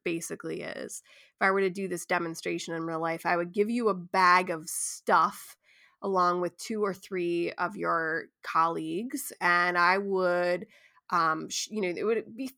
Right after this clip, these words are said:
filled with all kinds of junk that you could find in a typical office desk drawer, you know, rubber bands and string and a bunch of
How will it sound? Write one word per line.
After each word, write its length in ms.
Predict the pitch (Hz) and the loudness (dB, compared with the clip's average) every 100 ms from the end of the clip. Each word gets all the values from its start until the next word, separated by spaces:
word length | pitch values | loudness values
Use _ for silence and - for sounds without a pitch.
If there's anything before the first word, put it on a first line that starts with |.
| - | 2
filled 200 | 381 302 | 2 2
with 120 | 285 | 4
all 140 | 339 | 4
kinds 360 | 370 - 320 294 | 4 2 2 2
of 100 | 233 - - | 0 -4 -4
junk 320 | 170 - - | -4 -6 -8
that 100 | 170 | -6
you 120 | 202 | -4
could 160 | 202 180 | -4 -2
find 320 | 180 190 190 | 0 2 0
in 100 | 170 | -2
a 60 | 160 | -4
typical 520 | 208 202 190 175 - | -8 -10 -6 -6 0
office 380 | 160 170 175 - | 0 0 -4 -14
desk 400 | 170 170 - - | -12 -10 -10 -12
drawer, 260 | - - 104 | -10 -10 -10
you 140 | - | -10
know, 60 | 233 | -6
rubber 260 | 262 240 | -2 -2
bands 560 | 175 175 170 139 143 - | -4 -8 -8 -8 -12 -16
and 160 | - | -18
string 580 | - - - 185 160 160 - | -16 -16 -6 -6 -4 -10 -14
and 100 | - | -16
a 40 | |
bunch 240 | - 508 | -14 -10
of 120 | 165 | -10